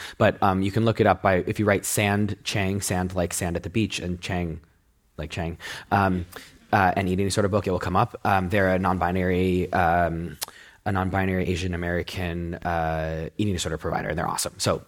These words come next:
uh, a quick resource is, uh, like, that's a great one. And if you're an eating disorder provider, you should read that book. Absolutely. Uh, because if you are doing eating disorder work, you are definitely interacting with gender ideals, and therefore you should absolutely be thinking about trans people. Even if you don't have trans clients,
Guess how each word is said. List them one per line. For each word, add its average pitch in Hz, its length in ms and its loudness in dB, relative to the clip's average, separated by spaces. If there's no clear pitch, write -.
uh, 131 200 6
a - 40 2
quick 156 220 4
resource 110 460 4
is, 104 180 2
uh, - 140 0
like, 98 220 2
that's 110 160 4
a - 20 0
great 95 180 2
one. 113 160 4
And 107 160 0
if 95 100 -2
you're 113 80 4
an 107 60 4
eating 113 140 2
disorder 110 180 2
provider, 113 380 4
you 101 120 -2
should 90 140 -4
read 87 120 0
that 90 120 -4
book. - 220 -12
Absolutely. 120 520 4
Uh, 92 260 6
because 101 400 2
if 98 180 0
you 101 260 4
are 98 160 2
doing 120 220 6
eating 117 160 4
disorder 107 340 4
work, 113 240 4
you 98 120 0
are 92 100 2
definitely 104 500 2
interacting 95 400 2
with 92 100 -4
gender 123 240 6
ideals, 180 460 4
and 107 140 0
therefore 107 380 6
you - 20 0
should - 240 2
absolutely 98 720 2
be 98 140 -4
thinking 90 280 -4
about 90 160 -2
trans 107 280 0
people. 127 300 4
Even 185 200 6
if 185 80 2
you 196 60 6
don't 175 100 4
have 175 80 4
trans 160 260 2
clients, 131 520 2